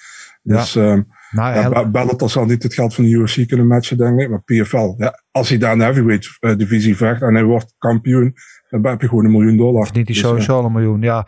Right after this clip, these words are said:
Speaker 1: Het is natuurlijk sowieso, want Californië is geloof ik een van de laatste staten waar, eh, de fighter pay bekend wordt gemaakt, hè.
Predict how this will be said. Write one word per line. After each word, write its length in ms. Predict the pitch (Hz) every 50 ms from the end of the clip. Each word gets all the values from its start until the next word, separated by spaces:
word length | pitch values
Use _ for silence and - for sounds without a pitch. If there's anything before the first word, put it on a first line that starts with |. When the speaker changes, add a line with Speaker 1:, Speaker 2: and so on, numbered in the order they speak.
| - - -
Speaker 1:
Het 120 | - 120
is 40 | 113 -
natuurlijk 240 | - 151 147 - -
sowieso, 380 | - 147 143 127 - 143 151
want 240 | 147 139 127 113 123
Californië 500 | - - 143 135 - - 147 147 147 143
is 100 | 131 117
geloof 220 | 110 127 123 120 117
ik 60 | 123
een 180 | 127 127 127 110
van 100 | 135 123
de 60 | 120
laatste 640 | 120 120 120 117 117 123 - - - - 123 117 110
staten 540 | - - - 135 123 123 120 - 127 117 117
waar, 240 | 117 117 117 113
eh, 120 | 117 117 117 110
de 80 | 113 -
fighter 300 | - 139 131 131 127 131
pay 240 | - _ 131 123 123
bekend 360 | 117 120 - - 135 135 131
wordt 160 | 139 156 151 -
gemaakt, 360 | - 151 143 143 151 147 -
hè. 80 | 156